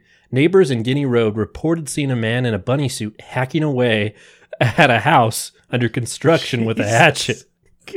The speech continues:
Speaker 2: God.
Speaker 1: Confronted by a security guard, the bunny ran off.
Speaker 2: What is Virginia coming to?
Speaker 1: It was like the old Florida is what, what they were. Police investigated,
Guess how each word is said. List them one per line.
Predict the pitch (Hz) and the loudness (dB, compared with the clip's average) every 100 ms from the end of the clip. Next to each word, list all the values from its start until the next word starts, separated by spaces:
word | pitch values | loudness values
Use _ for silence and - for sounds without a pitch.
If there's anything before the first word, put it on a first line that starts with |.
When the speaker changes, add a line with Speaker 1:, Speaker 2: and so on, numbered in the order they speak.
| - | -12
Speaker 2:
God. | 135 113 98 - 156 151 131 - - - _ _ _ _ | -12 -14 -14 -14 -14 -14 -20 -20 -20 -20 _ _ _ _
Speaker 1:
Confronted | - 135 - 190 190 160 131 | -2 -2 4 2 4 0 2
by | 135 | 4
a | 123 | 4
security | - 110 220 208 | 0 -6 -6 -6
guard, | 113 104 95 95 | -2 0 0 -4
the | 92 | -8
bunny | 117 127 151 151 _ | -4 -2 -4 -6 _
ran | 98 87 104 117 | -12 -8 -4 -4
off. | 104 101 - - _ _ _ _ _ | -4 -6 -10 -20 _ _ _ _ _
Speaker 2:
What | - 202 | -14 -10
is | 180 | -8
Virginia | 113 113 110 131 170 127 | -10 -18 -14 -12 -12 -14
coming | - 143 190 165 120 | -14 -12 -10 -10 -10
to? | - 123 123 | -12 -12 -12
Speaker 1:
It | - - | -16 -6
was | 139 | -2
like | 110 - - | -2 -4 -10
the | 113 120 | -4 -2
old | 120 131 120 | -2 -2 -4
Florida | - 139 127 95 | -4 -2 0 -2
is | 90 98 | -6 -6
what, | 104 - | -6 -8
what | - 113 110 | -8 -6 -4
they | 110 | -4
were. | 110 101 - _ _ _ - | -4 -4 -8 _ _ _ -2
Police | 139 202 - | 0 2 0
investigated, | 135 147 - 117 110 113 | 2 2 2 -4 -4 -6